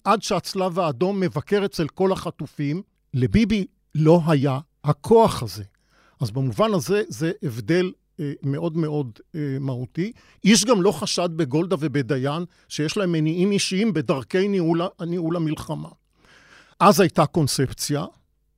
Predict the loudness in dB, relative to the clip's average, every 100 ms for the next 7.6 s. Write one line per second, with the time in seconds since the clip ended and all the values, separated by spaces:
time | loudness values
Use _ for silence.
0 | _ -6 -2 -2 -2 -4 -4 -8 -10 _
1 | -8 -6 -2 0 2 0 -2 -4 -2 -2
2 | -4 -4 -4 -4 -6 -6 -8 -8 -8 -8
3 | -6 -6 -6 -6 -6 -4 -6 -8 -6 -6
4 | -6 -10 -12 -10 -10 -10 -14 -12 -8 -6
5 | -6 _ -10 -6 -4 -2 -4 -6 -4 -2
6 | -2 -4 -2 -2 0 -4 -2 -2 -4 -8
7 | -8 -8 -4 0 2